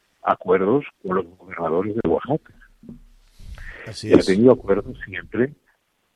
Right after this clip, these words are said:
Speaker 1: incluso con la dirigencia del cente.
Speaker 2: Ujú.
Speaker 1: Es decir, es una, es una sección sediciente, pero además que surgió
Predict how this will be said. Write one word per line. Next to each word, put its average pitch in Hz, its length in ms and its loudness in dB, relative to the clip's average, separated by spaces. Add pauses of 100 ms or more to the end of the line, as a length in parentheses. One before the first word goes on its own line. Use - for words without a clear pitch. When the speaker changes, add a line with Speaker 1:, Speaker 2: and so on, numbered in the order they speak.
(160)
Speaker 1:
incluso 113 580 2
con 107 240 0
la 95 80 -8
dirigencia 92 680 -6
del 85 240 -8
cente. 123 320 -2 (800)
Speaker 2:
Ujú. 120 280 -2 (500)
Speaker 1:
Es - 180 -20
decir, 135 380 2 (140)
es 107 200 2
una, 151 280 2 (640)
es - 120 -12
una 147 180 0
sección 123 600 0 (180)
sediciente, 127 1080 0 (1120)
pero 101 140 8
además 117 360 4
que - 80 -4
surgió 117 760 -4